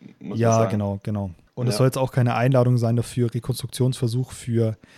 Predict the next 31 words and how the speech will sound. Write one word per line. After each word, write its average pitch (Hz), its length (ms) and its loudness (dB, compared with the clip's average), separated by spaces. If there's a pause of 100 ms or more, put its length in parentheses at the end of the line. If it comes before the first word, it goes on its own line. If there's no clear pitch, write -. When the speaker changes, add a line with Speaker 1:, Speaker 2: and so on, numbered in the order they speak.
(260)
Speaker 2:
allen 120 240 0
möglichen 120 520 2
Lookalike-Blödsinn 113 840 2
zu 110 120 -8
benutzen. 120 480 0 (300)
Speaker 1:
Mhm. 107 380 -6 (140)
Dann 117 200 2
haben 151 120 4
wir 151 80 10
aber 120 220 4
immer 147 200 4
noch 113 200 0
einen 127 340 -2
Begriff 117 680 -4
und 110 360 -2 (340)
der 110 400 0
ist 131 140 -2
wahrscheinlich 117 540 -2 (920)
echt - 320 -4
schwierig. 123 560 -4 (320)
Und 107 200 -6
zwar, 110 600 -2
äh, 98 200 -4 (340)
<laughs> - 180 -12
was 123 500 -4
genau 110 320 2
ist 110 160 0
authentisch? 107 600 -4
Ich - 80 -4
habe 98 140 -2
auch 95 160 -4